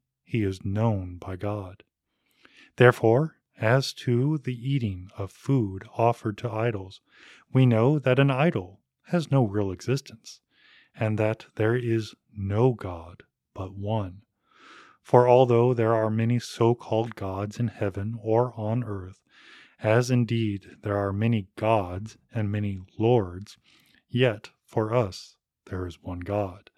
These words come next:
the Father, from whom all things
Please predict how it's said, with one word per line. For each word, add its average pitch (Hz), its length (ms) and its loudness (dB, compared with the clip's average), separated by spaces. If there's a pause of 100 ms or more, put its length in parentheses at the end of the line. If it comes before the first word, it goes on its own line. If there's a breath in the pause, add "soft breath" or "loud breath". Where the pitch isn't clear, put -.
(720 soft breath)
the 113 80 2
Father, 101 640 2
from 110 260 -2
whom 127 300 2 (160)
all 143 300 6
things 104 760 -6